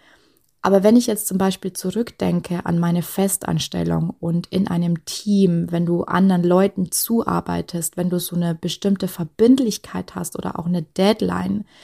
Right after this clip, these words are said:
die dir im Nacken sitzt, das setzt auch unglaubliche Energien frei. Und in der Selbstständigkeit ist es halt leider in Anführungszeichen <laughs> so, dass wir uns die Deadlines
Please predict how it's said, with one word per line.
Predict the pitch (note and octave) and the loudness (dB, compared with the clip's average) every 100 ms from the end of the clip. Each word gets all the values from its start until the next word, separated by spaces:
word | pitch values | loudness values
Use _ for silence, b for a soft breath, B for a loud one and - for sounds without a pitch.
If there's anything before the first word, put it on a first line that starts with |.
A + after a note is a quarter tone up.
| b b | b b
die | F#3+ | -4
dir | F3+ F#3+ | 2 4
im | E3+ | 4
Nacken | F3 G3+ G#3+ G3 | 4 2 0 -2
sitzt, | - F3+ F#3 - _ B B B - | -2 -4 -8 -10 _ B B B -4
das | F3+ - | -2 0
setzt | G#3 - - | 0 -2 -4
auch | F#3+ - A3 | -4 -2 4
unglaubliche | A#3 A#3+ G3 G3 G3+ G3 F#3 | 6 6 4 0 0 -4 -6
Energien | F#3 F3 E3+ D#3+ F3 G#3 G#3 | -4 -2 -2 -4 0 2 2
frei. | E3+ - E3+ E3 F3 G#3 _ _ b b b b b b | 2 -4 -8 -6 -8 -10 _ _ b b b b b b
Und | F#3+ F#3+ F#3+ | 2 2 2
in | F#3+ | 2
der | F#3+ | 2
Selbstständigkeit | F#3 A3 A#3+ - G#3+ G#3 - F#3+ F#3 | 2 2 0 0 -2 -2 -2 -4 -4
ist | - F#3 | -4 -6
es | - - | -6 -4
halt | E3 D#3+ - _ - | -2 -2 -6 _ -4
leider | D#3 D#3 D#3+ F3+ G#3+ A#3 | 0 0 2 2 0 -2
in | A3+ G#3+ | -2 -2
Anführungszeichen | A3 G#3+ A#3 A#3+ A#3+ - - - G3+ A#3 - G#3+ G3+ | 0 0 0 0 0 0 0 0 0 -4 -2 -2 -2
<laughs> | |
so, | - - F#3 G#3 C4+ F4 - B B B | -6 -4 -2 0 0 -2 -6 B B B
dass | G3 F#3+ | -4 -2
wir | G3 | -2
uns | G3 F#3+ | -2 -2
die | F#3+ D#3+ | -4 -2
Deadlines | F3 G3 G#3+ G#3+ A3 A3+ - | 0 2 2 0 2 0 -2